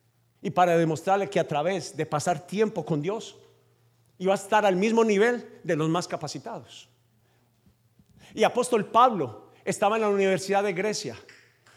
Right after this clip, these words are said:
y llegó a un lugar donde él decía, "Un altar al Dios no conocido". Escuche, ¿y sabe qué es lo tremendo? Que nosotros somos comparables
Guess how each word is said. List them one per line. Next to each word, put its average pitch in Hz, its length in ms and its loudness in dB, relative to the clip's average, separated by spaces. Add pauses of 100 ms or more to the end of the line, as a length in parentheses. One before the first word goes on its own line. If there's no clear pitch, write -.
y 208 100 -4
llegó 175 280 2
a 220 40 2
un 226 100 -2
lugar 220 680 -4 (580)
donde 165 260 -2
él 175 120 -2
decía, 202 560 0 (440)
"Un 202 180 2
altar 220 400 2
al 185 140 0
Dios 180 180 -2
no 202 160 -2
conocido". 185 520 -4 (360)
Escuche, - 500 -8 (1300)
¿y 180 80 -6
sabe 208 200 2
qué 220 100 -2
es 220 40 4
lo 226 80 2
tremendo? 233 600 -2 (640)
Que 190 120 -2
nosotros 185 380 -4
somos 220 240 0
comparables 190 800 0